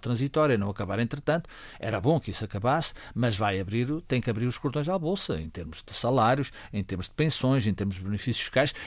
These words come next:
e, sobretudo, para salva-, salvaguardar o mínimo de vida,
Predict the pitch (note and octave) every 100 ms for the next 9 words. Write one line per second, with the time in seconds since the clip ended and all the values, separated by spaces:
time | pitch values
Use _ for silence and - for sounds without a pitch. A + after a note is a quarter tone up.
0 | - G#3+ - A3 E3 - C#3 - - G3+
1 | F3+ - G3+ E3+ D3 - - - F#3 D#3
2 | B2+ A#2 G#2 G2 A2+ - - - - -
3 | - F#3 D3+ F3 G#3 C#3+ A2+ G2 G#2 F2
4 | F#2